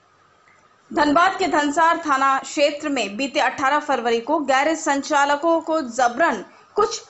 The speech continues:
दबंगों द्वारा जमीन को खाली कराने के मकसद से उन लोगों के साथ मारपीट और धमकी कर उल्टा उन्हीं पर रंगदारी का केस धनसार थाना में दर्ज कराया गया था।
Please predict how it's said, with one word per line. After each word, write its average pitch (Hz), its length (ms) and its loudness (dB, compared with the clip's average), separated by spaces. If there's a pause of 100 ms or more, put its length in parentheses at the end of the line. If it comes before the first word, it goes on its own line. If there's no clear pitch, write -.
(100)
दबंगों 285 560 2
द्वारा 247 280 2
जमीन 247 340 -2
को 247 120 -2
खाली 247 280 -4
कराने 220 360 0
के 226 120 -10
मकसद 220 440 -2
से - 180 -10
उन 262 300 -4
लोगों 262 200 4
के 262 120 -2
साथ 240 280 -2
मारपीट 247 480 0
और 214 280 -2
धमकी 262 280 -4
कर 254 180 -2
उल्टा 277 340 0
उन्हीं 269 360 0
पर 220 200 0 (600)
रंगदारी 262 520 2
का 254 160 0
केस 254 520 -2
धनसार 254 480 -2
थाना 214 180 -2
में 302 180 -2
दर्ज 208 220 0
कराया 196 280 -2
गया 185 200 -4
था। 165 400 -6